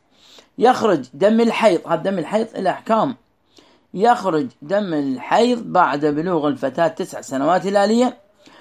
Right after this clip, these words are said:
وينقطع ببلوغها ستين عامًا هلاليا. بعد ستين عام هاي يسموها يائسة، بعد ما خ-، ما له، ما يخرج عندها الدم.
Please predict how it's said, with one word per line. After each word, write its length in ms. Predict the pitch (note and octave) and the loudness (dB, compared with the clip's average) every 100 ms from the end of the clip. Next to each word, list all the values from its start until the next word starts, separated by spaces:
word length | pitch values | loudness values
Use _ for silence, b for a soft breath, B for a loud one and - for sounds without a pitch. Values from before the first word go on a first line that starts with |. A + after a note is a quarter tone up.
| b - | b 2
وينقطع 840 | F#3 G#3+ D#4 D4+ - C4 C4 G#3 | 6 8 8 4 2 0 2 0
ببلوغها 720 | G3+ G3+ G#3 G3 F#3+ F3+ F3 | -2 -6 -4 -2 0 2 2
ستين 480 | E3+ F3+ - C4 C4 | 2 -4 -4 0 2
عامًا 340 | G#3+ C#4 D4 | 4 4 4
هلاليا. 560 | C#4 A#3+ G#3 F#3 F3 F#3+ - | 4 4 4 4 2 -2 -2
بعد 200 | D3 F#3+ | 0 0
ستين 480 | - F3+ - B3+ B3 | -4 -10 -6 -4 -2
عام 500 | A3+ C4+ C#4+ C#4+ A#3 b b b | 0 2 4 2 0 b b b
هاي 220 | F#3+ A3+ A3+ | 4 6 6
يسموها 380 | A3+ A3 G#3 | 2 4 4
يائسة، 560 | G3 A3 G#3+ E3 - D#3+ | 6 4 4 2 0 2
بعد 320 | D#3+ D3 D3 | 2 2 0
ما 220 | A3+ C#4 | 2 0
خ-، 160 | - F#3+ | 0 -8
ما 500 | F#3+ F3 F#3 A3+ G3+ | -12 -12 -4 -2 0
له، 300 | F#3 E3+ D#3 - - G#3+ - | 0 0 -2 -8 -16 -14 -4
ما 100 | G#3+ | -2
يخرج 340 | G#3+ F#3+ D3 | -2 -2 -6
عندها 180 | D3+ D3+ | -6 -6
الدم. 320 | B2 B2+ A2+ | -6 -6 -8